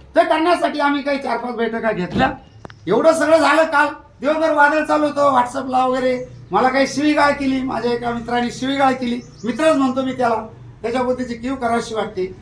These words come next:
की आपली अशी स-, महाराष्ट्रात भांडणं लावून राहिले, दंगली घडवून राहिले. भुजबळ साहेब आरोप झाले, भुजबळ साहेबांनी कोणती दंगल घडवली? दंगली तिथे झाल्या, तिथं जाळपोळ झाली, दगडफेक झाल्या, घरं जाळले. भुजबळ साहेबांनी कुठं दंगलीला फूट दिली? कुठं?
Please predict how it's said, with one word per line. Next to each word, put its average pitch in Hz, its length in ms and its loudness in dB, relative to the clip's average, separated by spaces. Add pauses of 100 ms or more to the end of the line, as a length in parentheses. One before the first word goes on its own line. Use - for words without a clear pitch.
(160)
की 208 60 -2
आपली 285 440 -2 (120)
अशी 262 280 0
स-, - 100 -6 (600)
महाराष्ट्रात 262 640 0
भांडणं 254 280 0
लावून 269 200 2
राहिले, 277 180 4
दंगली 277 300 0
घडवून 269 280 4
राहिले. 262 340 2 (380)
भुजबळ 294 300 4
साहेब 269 180 2
आरोप 220 320 2
झाले, 151 160 -8 (260)
भुजबळ 269 300 4
साहेबांनी 262 280 0
कोणती 247 240 -8
दंगल 214 240 -8
घडवली? 151 480 -12 (400)
दंगली 262 280 2
तिथे 277 280 0
झाल्या, 190 320 2 (120)
तिथं 190 220 -6 (400)
जाळपोळ 214 320 0
झाली, 214 280 2
दगडफेक 233 440 -4
झाल्या, 175 360 0 (240)
घरं 214 180 0
जाळले. 180 420 2 (300)
भुजबळ 277 280 2
साहेबांनी 269 300 0
कुठं 269 280 -8
दंगलीला 214 320 -2
फूट 170 160 -8
दिली? 151 220 -6
कुठं? 147 220 -12